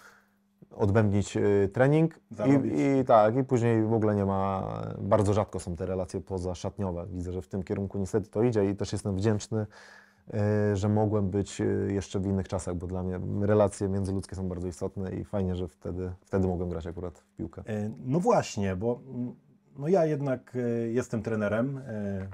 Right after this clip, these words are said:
Speaker 2: co prawda futsalowym, jest to, to nie są korporacje, chociaż już teraz, e, robi się to poważna liga, profesjonalna. E,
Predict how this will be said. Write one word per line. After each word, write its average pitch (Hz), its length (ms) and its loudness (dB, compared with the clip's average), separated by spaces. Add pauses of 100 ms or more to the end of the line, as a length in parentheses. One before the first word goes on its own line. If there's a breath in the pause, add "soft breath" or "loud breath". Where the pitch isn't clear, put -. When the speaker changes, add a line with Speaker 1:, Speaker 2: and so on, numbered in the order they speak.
(180)
Speaker 2:
co 180 100 -4
prawda 123 280 2
futsalowym, 107 580 -2
jest 101 180 -8
to, 98 280 -2
to 113 80 -8
nie 110 100 -4
są 104 140 -8
korporacje, 101 600 -4
chociaż 95 280 -10
już 98 200 -12
teraz, 95 460 -10
e, 101 180 -10
robi 98 220 -8
się - 120 -14
to 98 120 -12
poważna 107 400 -2
liga, 98 400 -6 (560 soft breath)
profesjonalna. 113 920 -2 (280)
E, 104 640 -10